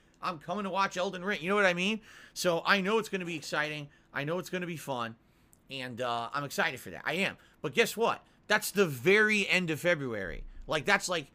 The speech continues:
the twenty-eighth. There's, like, the last day of February. That's when the game comes <laughs> out, right?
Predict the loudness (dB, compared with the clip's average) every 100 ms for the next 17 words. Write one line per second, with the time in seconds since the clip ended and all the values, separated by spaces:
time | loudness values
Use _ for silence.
0 | _ _ -20 -18 -14 -4 -2 0 0 0
1 | -4 -16 _ _ _ -6 -2 -2 -4 _
2 | -8 2 4 4 4 2 4 2 2 2
3 | 0 -2 -4 -6 -4 -4 -4 -6 -6 -8
4 | -2 2 2 0 -6 -4 -4 -6